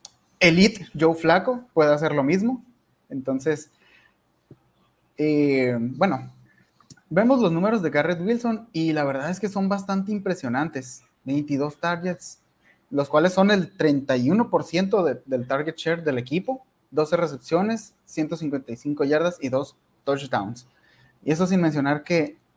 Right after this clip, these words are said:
está presente en el cincuenta y cinco por ciento de los snaps defensiv-, ofensivos, perdón,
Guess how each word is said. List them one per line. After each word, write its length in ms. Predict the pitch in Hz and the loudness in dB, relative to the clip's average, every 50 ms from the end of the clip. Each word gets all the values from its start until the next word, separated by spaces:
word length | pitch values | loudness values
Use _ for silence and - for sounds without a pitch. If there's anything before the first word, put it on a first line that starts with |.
| _ | _
está 420 | - 139 135 135 - - 156 147 147 | -4 -4 -4 -4 -2 2 2 4 4
presente 480 | 180 165 160 175 170 165 180 190 180 160 | 4 0 0 0 -2 0 -2 -2 0 2
en 80 | 156 | 0
el 100 | 147 131 | 0 0
cincuenta 340 | - 139 131 135 135 123 127 | 0 -2 -2 -2 -2 -2 -2
y 60 | 117 | -6
cinco 260 | - - 135 139 180 175 | -4 -4 -4 -4 -4 -4
por 140 | 160 143 | -4 -6
ciento 300 | - - 143 143 175 170 | -4 -4 -4 2 4 4
de 60 | 160 147 | 4 4
los 160 | 143 131 123 | 2 0 -2
snaps 420 | 117 120 135 135 151 160 - - _ _ - | -6 -6 -2 -2 -2 -2 -4 -16 _ _ 0
defensiv-, 600 | 160 185 196 196 190 175 - - 165 175 - - - - | 0 0 0 0 -4 -4 -2 -2 -4 -4 -4 -6 -8 -2
ofensivos, 500 | 147 160 - 135 123 127 160 175 185 180 | -2 -2 -2 -2 -2 -2 0 0 0 0
perdón, 300 | 190 180 185 220 269 | 0 0 0 0 -2